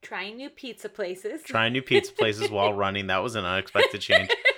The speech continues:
Speaker 2: And every time I run, like, a different route, I always see places I wanna eat at, which is kind of counterintuitive to what I'm doing.
Speaker 1: <laughs>
Speaker 2: Uh, unexpected changes. I would have to say that I consciously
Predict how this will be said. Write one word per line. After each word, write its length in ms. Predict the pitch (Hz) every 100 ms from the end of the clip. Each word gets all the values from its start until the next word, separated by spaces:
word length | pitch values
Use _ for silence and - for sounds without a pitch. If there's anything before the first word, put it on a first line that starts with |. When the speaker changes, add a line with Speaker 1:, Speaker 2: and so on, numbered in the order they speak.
| - 508 - 453 - -
Speaker 2:
And 160 | 135
every 220 | 147 175
time 240 | 185 175 175
I 80 | 156
run, 320 | 131 135 135
like, 220 | 131 127
a 20 |
different 380 | 117 117 127 92
route, 240 | 98 107
I 40 | 92
always 180 | 107 107
see 100 | -
places 380 | - 104 98 104
I 80 | 95
wanna 220 | 92 90
eat 200 | 78 92
at, 220 | 90 82
which 160 | 90 -
is 120 | 95
kind 200 | - 95
of 120 | 95
counterintuitive 760 | - 95 87 87 85 90 92 92
to 160 | 359
what 100 | 403
I'm 140 | - 92
doing. 400 | 466 - - -
Speaker 1:
<laughs> 40 | 480 - 554 - - 415 _ _ _ _ -
Speaker 2:
Uh, 280 | 123 127 -
unexpected 680 | 123 143 - 123 123 131
changes. 720 | - - 87 92 58 57 - - -
I 320 | 104 123 160
would 180 | 151 131
have 340 | 101 101 -
to 100 | -
say 640 | - - 58 52 50 65 -
that 160 | - -
I 260 | 92 95
consciously 960 | 92 - 95 - 117 - 113 110 110 101